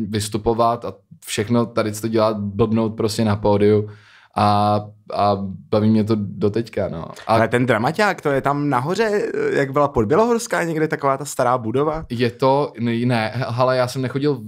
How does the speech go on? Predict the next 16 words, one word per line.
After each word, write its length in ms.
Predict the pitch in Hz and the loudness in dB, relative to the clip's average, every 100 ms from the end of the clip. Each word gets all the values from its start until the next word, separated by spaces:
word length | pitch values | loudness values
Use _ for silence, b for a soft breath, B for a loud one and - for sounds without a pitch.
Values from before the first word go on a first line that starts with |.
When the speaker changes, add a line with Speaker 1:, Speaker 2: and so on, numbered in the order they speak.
| 107 | -6
Speaker 1:
v 80 | 107 | 0
rámci 420 | 113 117 117 139 | 0 0 -2 -6
Zušky 400 | 107 104 - 107 | -4 -4 -2 0
na 60 | 104 | 4
Speaker 2:
Jo, 60 | |
Speaker 1:
dramaťák. 220 | 135 147 | 6 6
Speaker 2:
takhle, 240 | 151 147 127 | 2 0 0
dobrý, 320 | 135 131 104 | 2 0 -2
Speaker 1:
Já 60 | 101 | -2
Speaker 2:
jo. 80 | 123 | 0
Speaker 1:
jsem 80 | 110 | 0
chodil 400 | 127 127 135 131 | -2 -2 0 -2
na, 400 | 123 123 123 117 110 | -2 -2 0 -2 -4
v 60 | |
rá-, 220 | 117 117 113 113 113 113 | -2 -2 -2 -2 -2 -2
ehm, 220 | 110 104 | -4 -6